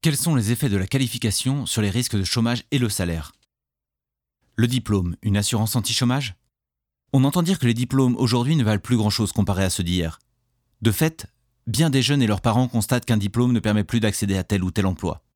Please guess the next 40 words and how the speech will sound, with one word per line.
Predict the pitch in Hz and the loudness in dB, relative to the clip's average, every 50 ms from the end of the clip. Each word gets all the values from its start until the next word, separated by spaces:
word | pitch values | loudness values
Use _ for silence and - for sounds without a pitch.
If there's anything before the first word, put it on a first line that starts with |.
| _ _ _ _ _ _ _ - | _ _ _ _ _ _ _ 0
En | 139 - | 0 2
cause, | - 190 185 160 123 | 4 2 2 2 2
la | 127 | 2
remarquable | 113 131 139 135 - - 156 135 120 123 - | 2 2 2 0 0 0 0 0 0 0 0
évolution | 127 117 131 127 120 - 147 147 | 0 2 2 2 0 0 0 0
des | 120 104 | 0 0
compétences | - 110 104 117 120 - 139 139 - - - | 2 0 0 0 2 0 0 0 -2 -2 -2
attendues | 117 - 117 113 107 117 | 0 0 2 2 2 0
pour | - 104 104 | 0 0 0
la | 101 | 0
plupart | - 101 92 107 104 | 0 0 0 0 2
des | 104 104 | 2 2
métiers. | 104 95 - - 90 82 78 - _ _ _ - | 2 2 0 -2 -2 -4 -4 -6 _ _ _ -2
Un | 87 87 | 0 0
employé | 90 82 - 90 85 85 | 0 0 -2 -2 -2 -2
de | 82 80 | 0 0
banque | 110 127 120 101 | 0 0 0 0
a | 87 | -2
aujourd'hui | 85 80 87 87 82 98 110 110 107 | -2 -2 -4 -4 -2 -2 -4 -4 -4
bien | 98 87 110 110 104 | -2 0 2 2 2
plus | - - 120 104 | 0 0 -2 0
de | 98 | 0
responsabilités. | 104 101 98 - 104 92 - 107 95 98 98 101 - - 101 82 - _ _ _ _ _ _ _ _ - | -2 -2 -2 -2 -2 -2 -2 0 0 0 -2 -2 -2 -2 -2 -2 -4 _ _ _ _ _ _ _ _ -2
Il | 107 95 98 | 0 0 0
a | 87 | 0
gagné | 87 92 90 90 | 0 0 0 0
en | 90 87 | -2 -2
polyvalence, | - 92 85 85 85 87 87 107 127 147 143 - - - _ _ _ - | -2 -4 -4 -2 -2 0 0 0 0 0 0 -4 -6 -8 _ _ _ -2
il | 127 113 107 | 0 0 2
reçoit | 92 113 110 - - 117 104 - - | 2 0 -2 -2 0 -2 -2 -2 -2
et | 92 92 95 | -2 -2 0
aiguille | 90 98 98 98 95 | 0 0 0 0 0
les | 85 87 82 | 0 -2 -4
clients | - - 98 101 117 123 - - | -4 -2 -2 0 0 -2 -2 0
et | 113 | 0
ne | 107 110 | 0 2
fait | 104 - 117 101 | 2 0 -4 -4
plus | - 127 131 117 | -2 -2 0 0
d'opérations | 107 - 107 95 104 98 - 110 | 0 0 -2 -4 -4 -4 -2 -2
répétitives, | 101 95 80 95 85 - - - - 95 90 82 82 | 0 0 0 -2 -4 -6 -8 -8 -4 -4 -2 -2 -4